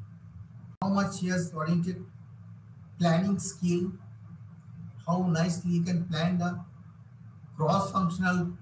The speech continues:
perspectives, what is the, his viewpoint, and in terms of his, uh, uh, decision-making process,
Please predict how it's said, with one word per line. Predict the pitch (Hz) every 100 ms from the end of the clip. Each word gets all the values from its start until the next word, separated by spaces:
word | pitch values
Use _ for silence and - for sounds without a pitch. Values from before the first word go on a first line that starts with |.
| -
perspectives, | 170 - - - 180 175 - - - - -
what | - 151
is | 170
the, | 170
his | 170 165
viewpoint, | 147 185 190 185 185 180 - - - - - - - - - - - - - - - - - 156
and | 165 156 - 170
in | 156
terms | 160 175 170
of | 180
his, | 170 -
uh, |
uh, | 151 151 143 139 135 131 127 127 123 117 113 - - 120
decision-making | 117 170 196 190 180 175
process, | 180 170 185 190